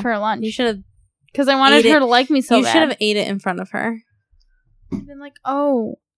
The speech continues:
Speaker 2: "Oh, you
Speaker 1: Is
Speaker 2: wanted
Speaker 1: this
Speaker 2: this?
Speaker 1: your,
Speaker 2: You wanted this
Speaker 1: are
Speaker 2: Popeye's
Speaker 1: these"
Speaker 2: chicken sandwich? Ooh, guess what? Om nom nom nom nom nom nom.
Speaker 1: <laughs>
Speaker 2: It's mine now."
Speaker 1: "It's mine. And guess what
Speaker 2: <laughs>
Speaker 1: you're gonna do about it?"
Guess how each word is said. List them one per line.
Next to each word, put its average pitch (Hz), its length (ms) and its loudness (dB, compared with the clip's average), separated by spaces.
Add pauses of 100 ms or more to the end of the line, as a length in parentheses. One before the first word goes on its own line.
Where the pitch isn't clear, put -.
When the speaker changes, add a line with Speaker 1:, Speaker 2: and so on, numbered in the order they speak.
(280)
Speaker 2:
"Oh, 254 100 2
you 277 160 0
Speaker 1:
Is 254 60 0
Speaker 2:
wanted 226 240 0
Speaker 1:
this 254 80 -6
Speaker 2:
this? - 260 2
Speaker 1:
your, 226 140 2
Speaker 2:
You 247 80 4
wanted 226 340 0
this 294 160 -2
Speaker 1:
are 254 80 -4
Speaker 2:
Popeye's 294 380 2
Speaker 1:
these" - 80 -12
Speaker 2:
chicken 302 240 -2
sandwich? 311 520 -4
Ooh, 233 320 0
guess 202 220 -8
what? 185 200 -4 (160)
Om 214 140 -2
nom 190 140 -6
nom 170 160 -10
nom 160 140 -10
nom 330 120 6
nom 320 300 2
nom. 339 240 4
Speaker 1:
<laughs> - 60 -6
Speaker 2:
It's 370 160 4
mine 185 340 2
now." 190 480 0
Speaker 1:
"It's - 220 -16
mine. 277 560 -6 (260)
And 269 180 0
guess 311 220 0
what 330 120 -2
Speaker 2:
<laughs> - 0 -
Speaker 1:
you're 330 160 0
gonna 277 280 -4
do 254 180 -6
about 233 220 -4
it?" 196 160 -8